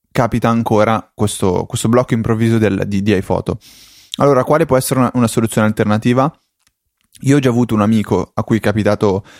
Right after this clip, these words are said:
questo problema, cioè durante l'importazione qualcosa andava storto. Allora io consiglio di fare così: aprire acquisizioni immagini, che è un software, eh, diciamo che è già presente in O S ten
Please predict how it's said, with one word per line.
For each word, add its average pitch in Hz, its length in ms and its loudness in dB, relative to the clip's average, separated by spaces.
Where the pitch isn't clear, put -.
questo 110 260 -2
problema, 98 480 0
cioè 98 240 0
durante 127 300 2
l'importazione 123 680 0
qualcosa 120 380 0
andava 107 220 2
storto. 92 640 -4
Allora 160 340 4
io 165 220 2
consiglio 123 360 0
di 117 120 0
fare - 180 -2
così: 95 280 -2
aprire 170 420 2
acquisizioni 127 640 0
immagini, 101 560 0
che 123 140 0
è - 20 0
un 117 140 0
software, 131 580 0
eh, 101 420 0
diciamo 107 840 -4
che 107 200 0
è - 120 -4
già 123 140 2
presente 120 360 0
in 110 60 2
O 104 80 2
S - 100 -6
ten 98 340 -2